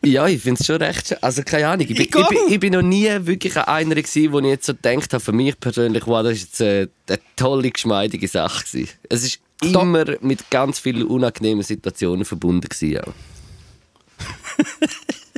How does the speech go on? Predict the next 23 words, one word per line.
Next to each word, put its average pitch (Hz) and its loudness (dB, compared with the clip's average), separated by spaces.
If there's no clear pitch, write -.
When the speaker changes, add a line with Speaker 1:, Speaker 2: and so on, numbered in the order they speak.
Speaker 2:
Ich 262 0
bin - 0
ja 185 0
einer 165 0
gewesen. 214 -2
Nein, 180 4
ich 185 0
bin 190 -2
an 170 0
verschiedenen 196 -2
gewesen 202 -4
und 170 -2
ich 175 2
bin 156 -2
wirklich 175 -2
an 160 0
einer 147 0
guten 147 0
gewesen. - -4
Ich 135 -2
weiss 131 -2
nicht, 151 0
ähm, 135 -2